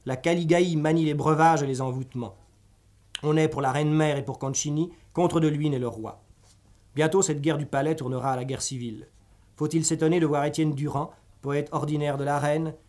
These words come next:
épouser aveuglement la cause de sa souveraine au point de prendre parti contre de Luynes, c'est-à-dire contre son roi ?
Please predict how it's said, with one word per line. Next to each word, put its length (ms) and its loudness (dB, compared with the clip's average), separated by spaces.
épouser 380 0
aveuglement 500 4
la 120 2
cause 220 2
de 60 -6
sa 100 -6
souveraine 480 -2
au 60 -2
point 240 -6
de 60 -4
prendre 340 -4
parti 420 -8
contre 320 2
de 100 -4
Luynes, 380 -4
c'est-à-dire 480 -4
contre 260 -6
son 240 -6
roi ? 340 -8